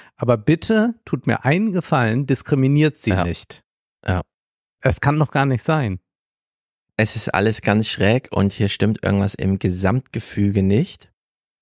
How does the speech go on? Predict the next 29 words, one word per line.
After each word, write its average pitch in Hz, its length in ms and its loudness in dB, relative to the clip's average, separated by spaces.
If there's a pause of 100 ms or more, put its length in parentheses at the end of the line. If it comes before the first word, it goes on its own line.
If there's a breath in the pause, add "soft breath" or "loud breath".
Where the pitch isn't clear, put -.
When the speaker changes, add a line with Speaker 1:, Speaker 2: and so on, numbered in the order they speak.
(380)
Speaker 2:
Wir 101 80 2
brauchen 135 720 2 (160)
neue 107 320 2
Diskussionen 110 640 0
über 104 220 0
die - 80 -4
Politik, 104 420 0
die 104 140 -4
für 104 80 0
sowas 101 260 0
verantwortlich 131 640 0
ist. 156 400 -2 (580)
Ich 107 160 -8
würd 95 120 2
sagen, 95 640 2 (100)
irgendwer 104 520 2
braucht - 400 -2
mal, 98 180 2
wir 98 100 2
haben 127 80 2
ja 143 60 2
immer 107 120 2
diesen 95 280 -4
ifo-Geschäftsklimaindex 110 1800 0
und - 220 -6
das - 240 -8
bip 120 460 0
und 92 320 -2
dann 95 280 0